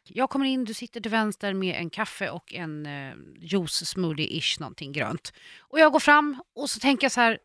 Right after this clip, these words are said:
det står ingenting, det står bara smoothie, tre, fyra olika sorter. Och jag bara går åt det rödrosa som jag alltid gör och, och misstänker att det är lite bär och härligheter i den.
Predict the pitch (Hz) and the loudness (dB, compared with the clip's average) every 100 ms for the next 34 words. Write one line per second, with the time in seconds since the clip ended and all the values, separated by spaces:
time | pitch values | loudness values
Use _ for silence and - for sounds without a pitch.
0 | 196 208 254 247 220 196 - 160 170 220 | -8 -6 0 2 4 2 0 -6 2 6
1 | 208 175 175 - 226 160 143 - - 190 | 6 4 2 4 4 4 0 -4 0 0
2 | - 156 147 92 147 160 - - - _ | 0 -4 -4 -10 -14 -14 -16 -18 -20 _
3 | _ _ _ - 233 214 214 190 185 208 | _ _ _ -6 -2 4 6 6 4 2
4 | 202 - 190 220 180 196 226 240 214 202 | 0 -2 -2 0 0 0 -2 -6 -6 -2
5 | 190 - 220 240 285 285 208 - - 202 | -2 0 2 4 4 0 -4 -6 -2 0
6 | 196 - 190 202 190 190 185 190 190 190 | 0 -2 -4 -2 -4 -6 -4 0 2 2
7 | 190 185 180 180 196 196 233 | 2 2 0 -2 0 2 2